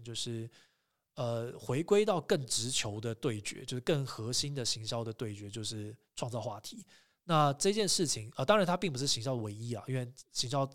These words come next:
在创造话题之后还有很多要做的事情，比方说怎么样把，把名单记录下来，怎么样再行销，怎么样收单，怎么样做转换等等，其实都很重要。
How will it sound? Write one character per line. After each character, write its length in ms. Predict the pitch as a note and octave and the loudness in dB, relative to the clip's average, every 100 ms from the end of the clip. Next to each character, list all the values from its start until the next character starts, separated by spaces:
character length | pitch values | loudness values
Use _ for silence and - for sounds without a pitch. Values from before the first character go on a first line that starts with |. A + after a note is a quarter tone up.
| - | -6
在 120 | - C#3+ | -4 -2
创 160 | D3+ | -2
造 80 | C#3+ | -2
话 120 | C#3+ | -2
题 100 | A#2 | -2
之 220 | G#2+ C#3 | 0 0
后 140 | C3 B2+ | 0 -2
还 100 | A2+ | -2
有 100 | A2 | -6
很 160 | A2 | -8
多 260 | G2+ A2 A2+ - - _ _ _ | -8 -8 -8 -12 -20 _ _ _
要 100 | C3 | -4
做 140 | C3 A#2 | -2 0
的 60 | |
事 140 | G#2 A2 | 0 0
情， 160 | A2 | -4
比 60 | G#2+ | -8
方 120 | G#2 | -6
说 360 | G#2+ A2+ A2 - _ _ _ | -4 -4 -4 -8 _ _ _
怎 140 | - | -10
么 60 | A2 | -6
样 300 | B2 A#2+ A#2 | -4 -6 -8
把， 400 | A2+ G#2 G#2 A#2 - - _ _ _ _ | -10 -8 -8 -10 -14 -20 _ _ _ _
把 320 | G#2+ G#2 G2+ | -8 -6 -8
名 200 | A#2 A2+ | -8 -8
单 320 | B2+ C3 C3 C#3 | -6 -6 -6 -6
记 160 | - C3+ | -4 -2
录 120 | C3 | 0
下 200 | D3+ C3 | 0 0
来， 360 | A#2 A2 A#2 - - - | 0 -2 -4 -8 -16 -18
怎 140 | - B2 | -8 -4
么 60 | |
样 260 | B2+ C3+ C#3+ | -2 -2 -4
再 180 | - D#3 | 0 2
行 200 | C#3 C3 | 2 0
销， 300 | C3 C3+ C3+ | 2 4 4
怎 120 | C#3 | 2
么 60 | A#2+ | -2
样 100 | C#3 | 0
收 240 | - C3 | 0 0
单， 200 | C3+ C3 | 0 -2
怎 100 | B2+ | -2
么 60 | A2+ | -6
样 80 | B2+ | -4
做 140 | C#3 | -2
转 180 | B2+ G#2+ | -2 -2
换 160 | C3 A#2 | -2 -2
等 140 | A2 | -4
等， 100 | A2 | -4
其 120 | A2 | -4
实 40 | A#2 | -2
都 80 | |
很 100 | C3 | -2
重 200 | G#2+ A2 | -2 -4
要。 180 | A2 A2+ | -4 -6